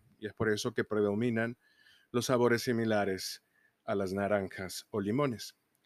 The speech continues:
Las especies y sus diferentes variedades juegan un papel muy importante también en la acidez percibida en la taza. La especie arábica, por ejemplo, tiende a tener menos ácidos clorogénicos, lo que disminuye su acidez percibi-, percibida.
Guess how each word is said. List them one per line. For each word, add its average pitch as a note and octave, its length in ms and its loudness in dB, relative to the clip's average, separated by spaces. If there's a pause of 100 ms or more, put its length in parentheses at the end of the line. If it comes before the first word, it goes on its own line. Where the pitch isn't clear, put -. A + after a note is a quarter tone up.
(680)
Las B2 240 2
especies D#3+ 760 0
y A#2+ 80 -4
sus A2+ 180 0
diferentes A#2 640 0
variedades G#2+ 540 2
juegan A#2 340 2
un A2 140 -2
papel A2 320 0
muy A2+ 180 2
importante A2 640 -2
también G#2+ 400 0
en G#2 80 2
la G2+ 60 0
acidez G2+ 400 0
percibida G2+ 500 -2
en F#2 80 -2
la F#2+ 80 -4
taza. B2+ 420 -4 (600)
La A2 100 0
especie B2 460 2
arábica, A#2+ 480 2
por G#2+ 180 0
ejemplo, B2 520 -2
tiende A#2 400 0
a G#2+ 80 0
tener G#2+ 320 0
menos A#2+ 440 0
ácidos A#2 460 0
clorogénicos, A2 1040 -2 (380)
lo A2+ 180 4
que B2 120 0
disminuye A#2+ 640 2
su B2 240 2
acidez G#2+ 520 0
percibi-, G#2 540 -2
percibida. A2 640 -2